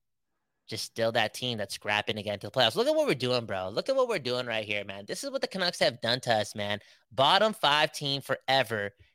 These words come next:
And we're already moving the pieces to make sure this team makes the playoffs next season. Not our fault. We're just, I think what you and I are doing here is just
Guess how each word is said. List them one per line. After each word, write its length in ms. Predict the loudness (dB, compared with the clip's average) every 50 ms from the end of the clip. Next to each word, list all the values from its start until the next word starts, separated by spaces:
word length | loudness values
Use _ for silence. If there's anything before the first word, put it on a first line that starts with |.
| _ _ -2
And 380 | 0 2 2 2 0 -2 -2 -2
we're 300 | 0 2 2 2 2 2 2
already 280 | 4 4 4 2 0 -2
moving 280 | -2 -4 -4 -4 -4
the 80 | -6 -8
pieces 380 | -6 -6 -6 -6 -6 -10 -10 -4
to 80 | 0 2
make 160 | 2 2 2
sure 140 | -2 -4 -4
this 140 | -6 -6
team 180 | -6 -6 -4 -4
makes 180 | -4 -6 -6 -8
the 80 | -8 -2
playoffs 400 | 2 4 4 4 2 -2 -4 -6
next 180 | -8 -6 -6
season. 340 | -4 -6 -6 -6 -8 -12 -16 _ _ _ _
Not 220 | 0 2 4 4 4
our 200 | 4 4 2 2
fault. 380 | 4 4 4 4 4 2 0 -6 _ _ _ _ _ _ -4
We're 120 | -4 0
just, 340 | 0 0 0 0 -4 -12 _ _ _ _ _ _ _ _ _ _ _ _ _ -6
I 40 | -2
think 280 | 0 0 0 0 -2 -6 -14 -2
what 220 | 0 2 2 2
you 160 | 0 -2 0
and 100 | 2 4
I 160 | 4 6 6 4
are 40 | 4
doing 260 | 2 -2 -4 -4 -2
here 300 | 0 2 2 2 0 -2 -6 _ _ -8
is 280 | -4 -4 -2 -4 -4 -2
just 420 | 2 2 2 2 2 -2 -8